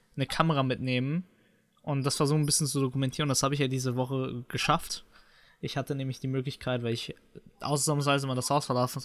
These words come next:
verlassen musste und habe halt die Kamera mit, äh, mitgenommen. Und, äh, da habe ich schon ein paar Bilder davon gepostet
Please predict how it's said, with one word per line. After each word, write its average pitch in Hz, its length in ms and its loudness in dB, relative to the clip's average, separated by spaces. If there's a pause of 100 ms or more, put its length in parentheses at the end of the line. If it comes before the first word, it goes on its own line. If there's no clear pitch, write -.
verlassen 127 380 0
musste 147 380 0 (720)
und 139 160 -2
habe 143 160 6
halt 139 160 2
die 135 60 -6
Kamera 135 340 -2
mit, 123 140 -4
äh, 120 480 0 (140)
mitgenommen. 120 580 -2 (840)
Und, 135 440 2
äh, - 40 -8
da 135 240 6
habe 131 180 8
ich 139 60 2
schon 151 80 -2
ein 135 40 2
paar 143 100 6
Bilder 135 180 4
davon 131 220 0
gepostet 165 580 2